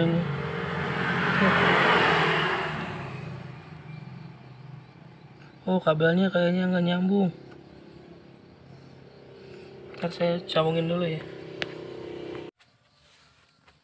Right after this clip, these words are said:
Kita coba sambungin aja di sininya dulu ya.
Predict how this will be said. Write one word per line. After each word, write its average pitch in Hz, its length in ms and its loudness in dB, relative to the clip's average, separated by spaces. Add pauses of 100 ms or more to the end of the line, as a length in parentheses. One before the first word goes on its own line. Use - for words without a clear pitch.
(1120)
Kita 175 320 -6
coba 165 320 -8
sambungin 160 480 -6
aja 156 320 -6
di 156 80 -10
sininya 160 320 -2
dulu 160 240 -6
ya. 175 80 -6